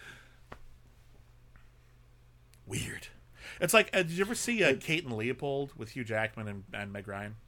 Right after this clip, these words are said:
Speaker 2: Oh, no, I, I never saw that one. It's,
Speaker 1: Yeah.
Speaker 2: that's a time travel s-, love
Speaker 1: It
Speaker 2: story,
Speaker 1: is.
Speaker 2: though,
Speaker 1: Uh,
Speaker 2: yeah.
Speaker 1: Hugh Jackman plays, I forget the guy's name. The, it's the real historical figure who invented the elevator.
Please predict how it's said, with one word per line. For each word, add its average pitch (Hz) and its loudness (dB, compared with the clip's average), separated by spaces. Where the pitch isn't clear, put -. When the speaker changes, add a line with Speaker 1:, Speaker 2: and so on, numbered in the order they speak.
Speaker 2:
Oh, 131 4
no, 120 4
I, 123 4
I 147 4
never 147 8
saw 127 8
that 104 6
one. 123 4
It's, - 0
Speaker 1:
Yeah. - 4
Speaker 2:
that's 160 6
a 135 2
time 127 4
travel 107 4
s-, - 0
love 117 4
Speaker 1:
It 202 8
Speaker 2:
story, 92 6
Speaker 1:
is. 78 2
Speaker 2:
though, 156 -2
Speaker 1:
Uh, 160 8
Speaker 2:
yeah. 185 4
Speaker 1:
Hugh 208 0
Jackman 220 4
plays, 160 -2
I 147 -4
forget 175 0
the 175 -4
guy's 143 4
name. 113 -2
The, 127 -2
it's 160 0
the 156 0
real 175 4
historical 139 -2
figure 117 -2
who 113 -2
invented 113 -4
the 98 -6
elevator. 78 -8